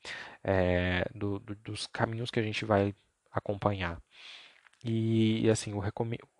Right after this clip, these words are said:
a-, algo muito interessante também é o reconhecimento do verdadeiro inimigo e a motivação, é, dos esforços ali de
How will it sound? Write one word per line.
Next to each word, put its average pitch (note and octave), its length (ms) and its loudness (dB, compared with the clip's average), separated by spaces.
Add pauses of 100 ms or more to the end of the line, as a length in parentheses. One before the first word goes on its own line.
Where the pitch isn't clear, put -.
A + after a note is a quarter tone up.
(100)
a-, A2 200 -2
algo G#2 260 2
muito A#2 260 -8
interessante A#2 560 2
também A2 300 -2
é - 20 0
o A2 60 0
reconhecimento A2 720 -4
do A2 100 -6
verdadeiro G#2+ 720 0
inimigo G#2+ 600 -4 (560)
e A2+ 80 -2
a - 20 4
motivação, G#2+ 960 0 (140)
é, F#2+ 680 2 (1120)
dos G#2+ 160 0
esforços G#2+ 720 0
ali F#2+ 160 -2
de - 140 -8